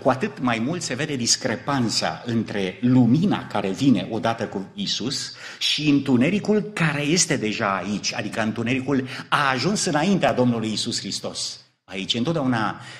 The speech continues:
în exegeza Scripturii, veți vedea că minciuna ajunge înainte de adevăr, a, falsitatea ajunge înainte de originalitate, um, ipocrizia are picioare mai repezi decât sinceritatea.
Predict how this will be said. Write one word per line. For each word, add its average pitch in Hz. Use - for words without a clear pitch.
în 110
exegeza 113
Scripturii, 113
veți 95
vedea 101
că 104
minciuna 104
ajunge 107
înainte 110
de 92
adevăr, 90
a, 98
falsitatea 123
ajunge 110
înainte 110
de 90
originalitate, 113
um, 98
ipocrizia 139
are 120
picioare 117
mai 101
repezi 101
decât -
sinceritatea. 120